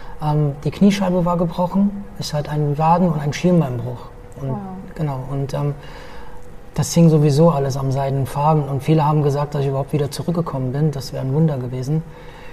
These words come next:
Speaker 1: Ja, und letzten Endes ist es dann noch zweimal passiert, dass das vordere Kreuzband gerissen ist. Und, äh, in der Zeit habe ich dann halt, äh, meine Interesse und auch mein Talent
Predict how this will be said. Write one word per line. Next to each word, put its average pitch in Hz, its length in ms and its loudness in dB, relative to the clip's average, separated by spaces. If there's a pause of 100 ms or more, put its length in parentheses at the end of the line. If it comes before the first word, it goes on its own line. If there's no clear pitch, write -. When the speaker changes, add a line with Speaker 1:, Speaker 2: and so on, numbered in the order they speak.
(240)
Speaker 1:
Ja, 131 120 0
und 131 120 2
letzten 147 280 2
Endes 156 300 4
ist 151 180 -4
es 135 120 -4
dann 135 160 -2
noch 139 120 -4
zweimal 151 400 0
passiert, 151 440 0
dass 139 160 -4
das 123 100 -8
vordere 156 340 0
Kreuzband 151 540 -4
gerissen 143 400 -4
ist. 135 220 -6 (520)
Und, 139 320 0
äh, 151 80 -2
in 143 140 4
der 165 240 4
Zeit 175 300 4
habe 151 160 4
ich 156 100 0
dann 151 220 0
halt, 151 420 2
äh, 151 100 0
meine 143 360 0
Interesse 170 520 0
und 156 80 2
auch 156 180 -2
mein 151 160 2
Talent 185 520 4